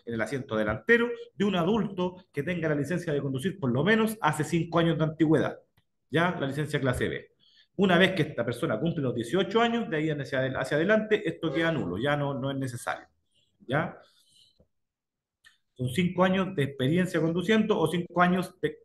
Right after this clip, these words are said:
de antigüedad en la, con la licencia, ¿ya? Porque la experiencia es muy difícil demostrarla en este sentido.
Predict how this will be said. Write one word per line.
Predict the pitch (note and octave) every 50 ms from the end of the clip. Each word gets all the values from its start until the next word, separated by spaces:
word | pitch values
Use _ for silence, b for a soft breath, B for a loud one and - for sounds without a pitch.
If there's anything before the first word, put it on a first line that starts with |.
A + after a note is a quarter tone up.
| _
de | - B2 C3 C#3
antigüedad | C3 C3+ C3+ C3+ C3+ C3 C3 D#3 D#3+ D#3 D#3 - -
en | - B2+ B2+ B2
la, | B2+ B2 A#2+ A#2+ A#2+ A#2+ A#2+
con | - C3 B2
la | A#2+
licencia, | A2+ B2 A#2 - F2+ C#2+ - - - F2
¿ya? | G2+ A2+ B2 B2+
Porque | A#2+ A#2 - -
la | G#2+ G#2
experiencia | - - - B2 C#3 C#3+ - A#2
es | A2
muy | A#2+ C3
difícil | B2+ B2+ B2 - - C3 - - C3+ B2 A#2+ A#2+ A#2+ A#2+ B B B B
demostrarla | - A#2+ A#2 A2+ A2+ A#2 C#3 C3 B2+
en | B2+ B2
este | B2 - B2
sentido. | B2+ D3 C#3 C#3 - - E2 -